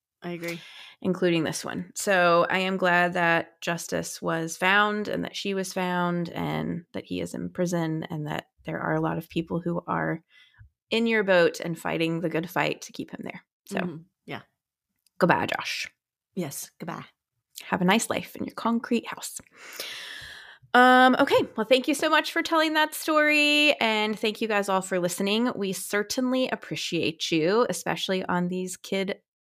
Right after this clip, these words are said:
Speaker 2: Mondays. <laughs> Dark
Speaker 1: Yeah.
Speaker 2: Kid Mondays. Um, I know we sprinkle in some fun one, not fun ones. That's, like, gross to say that, but some easier listening ones. And this was definitely not one of them. So
Speaker 1: Mm-hmm.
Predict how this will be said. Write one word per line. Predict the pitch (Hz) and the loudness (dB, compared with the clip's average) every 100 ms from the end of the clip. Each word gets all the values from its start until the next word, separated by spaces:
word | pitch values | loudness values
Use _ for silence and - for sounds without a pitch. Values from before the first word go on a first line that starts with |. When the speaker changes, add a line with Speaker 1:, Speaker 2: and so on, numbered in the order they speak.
| _ _ _ | _ _ _
Speaker 2:
Mondays. | 180 165 - - - - _ - - _ | -2 0 -2 -4 -8 -14 _ -20 -20 _
<laughs> | 175 180 220 - | -8 -8 -8 -4
Dark | 202 185 | 2 2
Speaker 1:
Yeah. | 175 | 0
Speaker 2:
Kid | - 180 175 | 0 0 2
Mondays. | 175 160 - 98 - 214 | 0 0 0 -2 0 4
Um, | 220 202 175 - - - - - - - | 6 8 4 0 -10 -16 -14 -16 -18 -2
I | 185 | 4
know | 180 | 6
we | 165 | 6
sprinkle | 165 - 165 156 | 2 0 -2 0
in | 147 170 | 0 -2
some | 175 131 135 175 175 | -2 -2 -2 -4 -6
fun | - 185 175 | -6 -4 -2
one, | 165 - | -4 -4
not | 180 - | -6 -8
fun | - - - - | -8 -10 -8 -10
ones. | - - | -10 -12
That's, | - - - _ _ _ _ _ _ - - | -10 -10 -10 _ _ _ _ _ _ -14 -12
like, | 185 | -4
gross | - - - - - _ _ - | 0 0 0 -10 -16 _ _ -12
to | |
say | - 165 | -4 -2
that, | - - - | 0 -2 -4
but | - - | -8 -4
some | 165 170 175 _ _ _ _ _ _ _ _ 302 | -4 -4 -8 _ _ _ _ _ _ _ _ 6
easier | 277 247 214 185 | 6 6 4 4
listening | 160 170 180 165 | 2 0 -2 0
ones. | 160 165 277 330 - - - | 0 4 4 4 0 -4 0
And | 180 180 | 0 0
this | 175 | -4
was | 202 | -4
definitely | 190 202 233 | -4 -2 -2
not | 240 - | -2 0
one | 233 | -2
of | 180 | -2
them. | - 175 | -6 0
So | 214 185 | 4 4
Speaker 1:
Mm-hmm. | 180 | 4